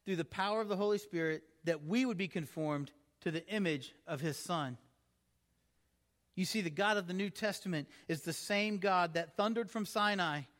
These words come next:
and caused Israel to tremble. He has not morphed himself into something else. And I'm not comforted by serving a God with whom I could meander into the sanctuary and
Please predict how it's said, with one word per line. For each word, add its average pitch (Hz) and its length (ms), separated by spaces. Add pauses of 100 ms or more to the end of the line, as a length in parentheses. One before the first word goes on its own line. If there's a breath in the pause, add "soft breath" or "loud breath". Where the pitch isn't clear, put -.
(280 soft breath)
and 196 140
caused 208 320
Israel 208 300
to 170 60
tremble. 160 520 (720)
He 233 80
has 208 80
not 233 180
morphed 214 300
himself 214 420
into 196 140
something 208 420
else. 185 400 (1000)
And 175 60
I'm 220 140
not 208 200
comforted 165 460
by 139 140
serving 175 400
a - 20
God 151 500
with 147 160
whom 160 200
I 151 80
could 147 180
meander 170 400
into 170 140
the 147 80
sanctuary 156 720
and 143 100